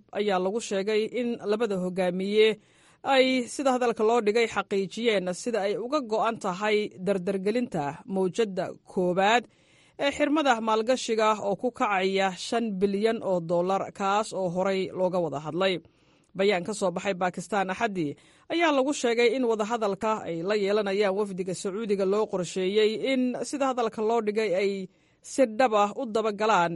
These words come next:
isfahamkii la gaaray intii lagu guda jiray kulankii Shariif uu la yeeshay dhaxal sugaha boqortooyada Sacuudiga toddobadii Abriil.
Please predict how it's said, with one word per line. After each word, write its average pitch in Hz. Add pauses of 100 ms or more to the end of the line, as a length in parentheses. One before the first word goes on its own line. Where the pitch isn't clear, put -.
isfahamkii 226
la 170
gaaray 170 (300)
intii 277
lagu 220
guda 185
jiray 196
kulankii 190
Shariif 269 (440)
uu 311
la 294
yeeshay 233
dhaxal 208
sugaha 208
boqortooyada 190
Sacuudiga 180
toddobadii 180
Abriil. 185